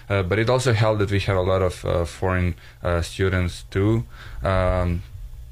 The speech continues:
and yeah, I just enjoyed, uh, getting, uh, some, you know, minutes in basketball,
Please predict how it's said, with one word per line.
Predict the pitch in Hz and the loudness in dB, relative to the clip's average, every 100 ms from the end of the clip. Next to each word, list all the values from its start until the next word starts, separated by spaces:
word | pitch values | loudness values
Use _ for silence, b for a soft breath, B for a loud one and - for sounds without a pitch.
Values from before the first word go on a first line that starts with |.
| - - - | -12 -6 0
and | 107 107 107 | 2 2 2
yeah, | 107 120 | 2 2
I | 120 | 2
just | 110 113 | 2 0
enjoyed, | 110 101 107 107 101 | 2 2 4 2 2
uh, | 98 95 92 87 - - - - - 90 | 2 2 2 0 -4 -10 -12 -12 -10 -6
getting, | 107 101 98 98 98 B B B | 0 2 2 2 0 B B B
uh, | 92 90 90 87 82 67 | 0 2 2 2 0 -2
some, | - 95 87 82 - | -4 0 0 0 -2
you | 98 | 0
know, | 90 | 2
minutes | 90 92 92 90 - | 2 2 0 0 0
in | 87 87 | 0 2
basketball, | 92 95 95 92 92 92 90 | 2 2 0 0 2 2 0